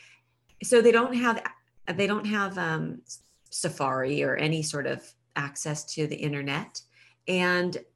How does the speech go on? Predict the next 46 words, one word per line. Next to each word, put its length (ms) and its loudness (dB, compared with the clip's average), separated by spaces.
when 360 -2
they're 180 0
in 120 -2
high 320 0
school, 760 -2
um, 500 -2
even 260 0
as, 220 -6
as 300 -2
early 340 2
in 260 -2
junior 300 -4
high, 200 -2
if 100 -8
they 100 -2
have 180 0
a 200 -4
a 80 0
group 340 0
of 140 -2
friends, 480 0
like 200 0
a, 360 -4
m-, 380 -8
one 140 -2
of 60 0
my 100 2
sons 320 -4
is 60 -6
on 100 2
a 40 -4
water 260 0
polo 240 -4
team 220 -6
and 80 -4
there's 140 -6
a 60 -4
lot 180 -2
of 60 -6
sharing 400 -4
on 140 -8
Instagram. 500 -8
If 80 -14
he 120 -2
wants 440 -2
that 360 -2